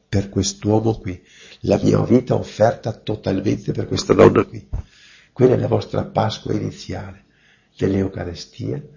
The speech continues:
voi ritrovate questa capacità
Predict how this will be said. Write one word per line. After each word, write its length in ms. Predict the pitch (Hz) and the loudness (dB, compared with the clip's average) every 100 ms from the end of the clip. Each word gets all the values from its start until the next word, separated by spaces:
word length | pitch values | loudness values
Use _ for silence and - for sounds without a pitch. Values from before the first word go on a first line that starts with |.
| - _ | -20 _
voi 280 | - 107 92 | -2 0 2
ritrovate 760 | 98 107 104 95 87 92 - 113 | 0 -4 -6 -8 -8 -8 -10 -8
questa 420 | 98 - - - | -6 -6 -8 -14
capacità 840 | - 95 92 90 104 - 110 147 | -12 -10 -6 -4 -6 -4 -4 -4